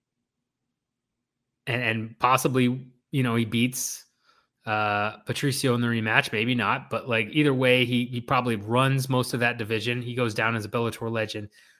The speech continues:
but he said he wanted to, you know, test himself.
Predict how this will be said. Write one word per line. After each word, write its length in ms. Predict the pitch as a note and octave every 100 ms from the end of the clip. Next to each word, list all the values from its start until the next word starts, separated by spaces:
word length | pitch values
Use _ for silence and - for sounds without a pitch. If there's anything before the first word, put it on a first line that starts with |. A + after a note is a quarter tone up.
| _ _ -
but 160 | A#2
he 160 | C3 D#3
said 280 | - F#3 B2+
he 140 | A#2+
wanted 500 | A2+ A#2 B2+ B2+ A#2+ _ -
to, 140 | A2+ - _ _ _
you 140 | C3 A#2
know, 240 | G2+ F#2+ _ _ _ _ _ -
test 280 | C#3+ C3 A#2
himself. 520 | G2+ - F2 -